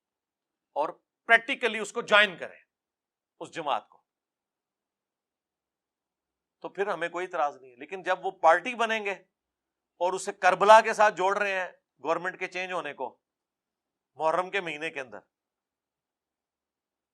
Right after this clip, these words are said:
तो ये करबला तो कोई पहली दफा पाकिस्तान में हुई है, किसी एक प्राइम मिनिस्टर ने भी अपनी मुद्दत पूरी की है?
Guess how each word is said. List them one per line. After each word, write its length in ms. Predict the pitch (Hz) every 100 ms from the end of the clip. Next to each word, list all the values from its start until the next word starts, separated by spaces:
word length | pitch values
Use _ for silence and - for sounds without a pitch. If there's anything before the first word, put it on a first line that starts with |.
| _ 180
तो 40 |
ये 240 | 165 131 220
करबला 360 | 214 196 214 226
तो 320 | 240 240 214
कोई 160 | - 214
पहली 180 | 240 262
दफा 160 | 330 302
पाकिस्तान 440 | 302 240 - 247 262
में 120 | 254
हुई 180 | 220 214
है, 120 | 220 214 _ _ _ _ _
किसी 180 | 220 220 240
एक 280 | 247 294 320
प्राइम 200 | 294 269
मिनिस्टर 300 | 254 247 277
ने 120 | 269
भी 100 | 262 262
अपनी 180 | 254 240
मुद्दत 300 | 208 240 240
पूरी 200 | 240 254
की 160 | 240
है? 120 | 262